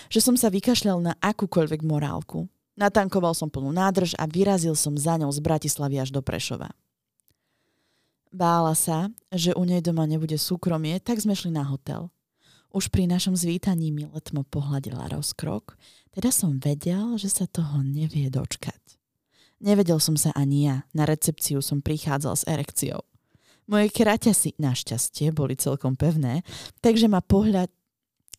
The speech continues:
moje kraťasy, našťastie, boli celkom pevné, takže na pohľad nebolo nič zreteľné.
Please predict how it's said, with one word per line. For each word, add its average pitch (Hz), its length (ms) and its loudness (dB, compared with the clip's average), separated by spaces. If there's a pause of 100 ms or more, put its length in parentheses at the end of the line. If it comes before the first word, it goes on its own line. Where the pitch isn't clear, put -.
(200)
moje 196 240 4
kraťasy, - 720 0 (160)
našťastie, 170 480 0
boli 151 320 0
celkom 147 400 -2
pevné, 160 400 -2 (320)
takže 202 240 4
na 196 160 4
pohľad 196 480 2
nebolo 156 320 2
nič 151 240 0
zreteľné. 139 640 -2